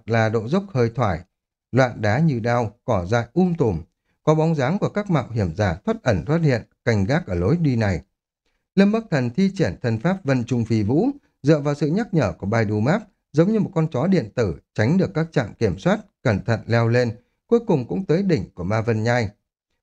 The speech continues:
Một cái sơn trại bằng đá cực kỳ khí thế xuất hiện trong tầm mắt.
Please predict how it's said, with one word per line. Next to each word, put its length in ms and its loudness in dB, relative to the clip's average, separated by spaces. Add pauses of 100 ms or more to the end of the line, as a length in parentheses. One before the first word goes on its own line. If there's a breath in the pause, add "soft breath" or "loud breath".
Một 160 6
cái 100 0
sơn 260 0
trại 220 -4
bằng 260 -2
đá 340 0 (140)
cực 220 -2
kỳ 180 2
khí 240 -2
thế 220 2
xuất 200 -6
hiện 260 0
trong 240 -2
tầm 220 -2
mắt. 140 2